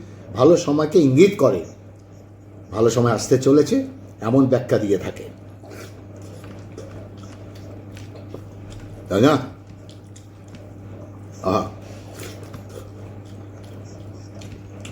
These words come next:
ধৈর্যের ফল অনেক বেশি মিষ্টি হয়, তাই না? কত কথা শুনতে হবে, বদনাম শুনতে হবে,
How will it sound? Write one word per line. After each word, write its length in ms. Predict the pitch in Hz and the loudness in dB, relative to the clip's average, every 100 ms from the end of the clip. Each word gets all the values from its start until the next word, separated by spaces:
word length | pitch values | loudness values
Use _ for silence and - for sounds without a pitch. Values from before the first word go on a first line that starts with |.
| 101 - - - - - - - - - - - 95 | -14 -16 -16 -16 -16 -14 -14 -14 -16 -16 -16 -8 4
ধৈর্যের 340 | 110 113 139 127 | 6 8 8 8
ফল 160 | 127 165 | 6 6
অনেক 240 | 117 123 | 6 2
বেশি 180 | 123 123 | 2 0
মিষ্টি 320 | 110 104 117 | -2 -2 -2
হয়, 180 | 104 85 - - - - - - - - - - - - - | -2 -4 -10 -20 -20 -20 -20 -18 -18 -18 -18 -16 -16 -16 -2
তাই 120 | 92 | 4
না? 120 | 165 143 - - - - - - - - - - - - | 6 4 -2 -14 -18 -18 -18 -18 -18 -20 -20 -20 -6 4
কত 160 | 135 | 6
কথা 200 | 135 135 | 8 6
শুনতে 320 | - 127 127 127 | 4 4 6 6
হবে, 220 | 120 127 | 8 8
বদনাম 340 | 117 117 127 | 6 2 0
শুনতে 340 | 127 127 127 131 | 2 0 2 4
হবে, 280 | 123 123 | 6 4